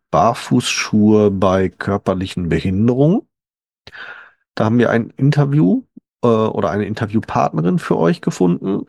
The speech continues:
Und dann werden wir schon wieder in Schuhtests einsteigen, denn wir haben, äh, neue Schuhe, neue Hersteller haben sich bei uns gemeldet. Da werden wir auch dann testen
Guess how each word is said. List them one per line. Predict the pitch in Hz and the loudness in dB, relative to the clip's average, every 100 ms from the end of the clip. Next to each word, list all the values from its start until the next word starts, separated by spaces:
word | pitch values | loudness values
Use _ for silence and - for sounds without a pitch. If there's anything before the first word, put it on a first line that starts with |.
| _ | _
Und | 139 127 123 127 120 - 120 | 2 4 2 -2 -6 -10 -4
dann | 110 107 135 156 151 135 | 0 2 4 4 4 2
werden | 113 120 123 | 2 2 -2
wir | 120 117 | 0 0
schon | 110 110 | 0 0
wieder | 110 104 | 0 0
in | 101 | -4
Schuhtests | - 160 - 107 - - | -8 -10 -2 -2 -2 -6
einsteigen, | - 104 107 - 95 104 147 175 | -2 -2 -2 -2 0 2 2 2
denn | 135 123 | 2 2
wir | 135 120 | 0 0
haben, | 107 110 117 117 113 - - - - - - | 0 0 0 -4 -6 -12 -20 -20 -20 -16 -4
äh, | 117 107 104 104 101 95 - | 0 2 2 2 0 -4 -14
neue | - 107 104 117 120 | -10 -4 2 2 2
Schuhe, | 107 - 139 156 | 0 -4 -2 0
neue | 120 113 | 2 0
Hersteller | 107 131 - 151 143 | 2 0 -2 -2 -2
haben | 131 | -2
sich | 139 139 | -6 -8
bei | - | -8
uns | 117 131 | -6 -6
gemeldet. | - 117 117 120 117 - - 143 | -2 2 4 2 0 -4 -16 -4
Da | 101 104 101 | 0 2 2
werden | 101 101 104 | 2 0 0
wir | 101 98 95 _ _ - | 0 0 -4 _ _ -2
auch | 117 - | 0 0
dann | - 113 | -4 -4
testen | 107 117 107 - - 113 | -4 -4 -4 -8 -4 -4